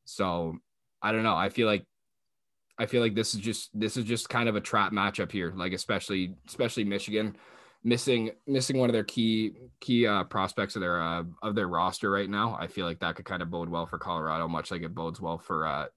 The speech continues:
for L S U in your early matchup there. Um, and then probably my favorite matchup that we've talked about so far in the, um, in the conference semis, uh, which would be Texas, Alabama.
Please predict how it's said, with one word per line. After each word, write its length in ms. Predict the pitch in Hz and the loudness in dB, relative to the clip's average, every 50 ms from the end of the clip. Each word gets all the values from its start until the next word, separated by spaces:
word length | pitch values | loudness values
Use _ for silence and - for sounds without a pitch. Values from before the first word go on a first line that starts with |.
| _ _ _ - 131 | _ _ _ -14 -6
for 200 | - 110 90 65 | -2 0 0 0
L 200 | - 87 90 87 | 0 0 -2 -2
S 120 | 82 - | -2 -4
U 180 | 85 85 87 82 | -4 -2 -2 -2
in 80 | 82 82 | -2 -2
your 160 | 82 80 78 | -2 -2 -2
early 280 | 69 82 82 85 85 | -2 -2 -2 -2 -2
matchup 380 | 80 80 76 78 78 - 87 78 - | -2 -2 -2 -2 -2 -4 -8 -8 -6
there. 200 | - 82 76 - _ _ _ _ _ _ _ _ _ _ _ _ _ _ _ - | -6 -6 -6 -8 _ _ _ _ _ _ _ _ _ _ _ _ _ _ _ 0
Um, 400 | 95 98 95 95 95 95 92 - - | 2 4 4 4 2 0 -2 -2 -2
and 160 | 120 120 120 | 0 0 2
then 420 | 123 117 113 110 110 107 104 101 92 | 2 2 2 2 2 2 0 0 -2
probably 960 | - - 131 127 131 135 143 135 135 135 131 127 120 117 113 110 101 95 - - | 0 4 6 6 8 6 6 6 6 8 8 8 8 6 6 4 2 0 -2 -2
my 200 | 123 110 104 104 | 0 2 2 0
favorite 460 | - - - 113 107 107 110 107 92 | 0 0 2 2 4 4 4 2 0
matchup 500 | 95 95 95 92 90 - 104 95 87 82 - _ _ _ - | 0 0 0 0 0 0 -2 -2 -2 -4 -8 _ _ _ -4
that 180 | 107 92 90 | -2 -2 -2
we've 180 | 85 95 87 - | -2 -4 -4 -2
talked 280 | - 92 90 87 - | -2 -2 -2 -2 -2
about 220 | 95 92 87 85 - | -2 -2 -2 -4 -4
so 200 | - - 90 87 | -4 -4 -4 -4
far 320 | - - 92 82 85 82 | -2 -2 -2 0 0 -2
in 180 | 78 87 87 85 | -2 -2 -4 -2
the, 200 | 85 82 85 82 | -2 -2 -2 -2
um, 260 | 80 80 76 76 71 - - - | -2 -4 -6 -8 -12 -12 -10 -8
in 80 | 101 | -6
the 100 | 90 87 | -6 -6
conference 540 | 85 - - 101 90 85 - 87 82 - - | -6 -4 -4 -4 -4 -4 -4 -6 -8 -6 -6
semis, 520 | - 87 85 87 80 82 82 - - - - _ _ _ _ _ _ _ - | -6 -4 -4 -4 -4 -4 -6 -8 -10 -12 -16 _ _ _ _ _ _ _ -6
uh, 240 | - 82 80 80 80 | -4 -2 0 0 -2
which 180 | 82 87 - | -2 -4 -6
would 60 | - 92 | -6 -6
be 80 | 87 | -6
Texas, 400 | 82 - - 101 90 - 113 - | -6 -4 -4 -4 -4 -4 -6 -6
Alabama. 640 | - 67 85 85 85 78 80 80 78 76 71 - | -4 -2 -2 -2 -2 -4 -4 -4 -4 -6 -6 -10